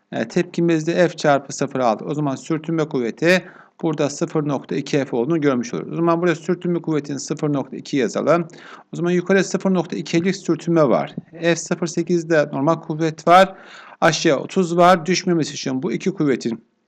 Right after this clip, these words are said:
buna eşit olması lazım. Sıfır nokta iki F artı sıfır nokta sekiz F eşittir otuz ise sıfır iki, sıfır sekiz daha F yapar. O zaman burada F değerimizin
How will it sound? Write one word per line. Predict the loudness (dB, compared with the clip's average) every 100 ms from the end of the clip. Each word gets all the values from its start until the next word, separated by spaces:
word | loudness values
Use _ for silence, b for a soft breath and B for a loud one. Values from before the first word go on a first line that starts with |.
| _ _ _ _ _ _ -12 -6
buna | -2
eşit | -2 -2 -2
olması | 0 -2 -2
lazım. | -2 -2
Sıfır | -4 0 0
nokta | 2 -2 -2 -6
iki | -6 -2 2
F | 2 2
artı | 4 6 4 0 -2 -2 B B B -10
sıfır | -6 -2 0 0
nokta | -4 -4 -4
sekiz | -4 -6 -4 -2
F | -2 -2
eşittir | -6 -6 -8 -12
otuz | -10 -6 -4 -4
ise | 2 6 6 4 B B
sıfır | -4 -2 0 0
iki, | -2 -4
sıfır | -4 -2 -2
sekiz | -2 -6 -2
daha | 0 0
F | 0 -2 0 -2
yapar. | -2 -2 -2
O | -4
zaman | -2 -4 0
burada | -2 0
F | 2 0 2
değerimizin | 0 0 0 0 0